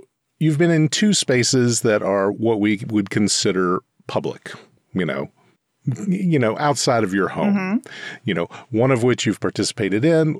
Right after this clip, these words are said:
Speaker 1: one of which you have run. And right now, we don't have the ability to do that.
Speaker 2: No, we do not.
Speaker 1: No, we're not spending that time with, with other humans.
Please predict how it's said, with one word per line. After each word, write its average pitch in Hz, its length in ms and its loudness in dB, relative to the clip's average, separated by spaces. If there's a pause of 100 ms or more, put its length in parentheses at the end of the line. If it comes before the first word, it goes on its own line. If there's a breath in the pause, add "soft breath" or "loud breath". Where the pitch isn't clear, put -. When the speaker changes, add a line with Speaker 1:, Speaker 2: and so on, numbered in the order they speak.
(100)
Speaker 1:
one 104 200 0
of 92 120 -2
which 92 260 0
you 82 100 0
have 76 180 -4
run. 76 360 -4 (800)
And 120 560 0 (800)
right 131 340 2
now, 170 360 2
we 143 260 2
don't 127 220 2
have 131 220 2
the 135 140 4
ability 160 540 4
to 175 100 2
do 226 240 2
that. 92 260 -2 (440)
Speaker 2:
No, 208 320 2
we 226 160 -2
do 240 180 0
not. 226 600 0 (720 loud breath)
Speaker 1:
No, 123 420 0 (120)
we're 147 120 0
not 165 140 0
spending 165 360 2
that 151 180 2
time 180 380 2
with, 104 260 0
with 120 220 0
other 101 180 2
humans. 143 600 -2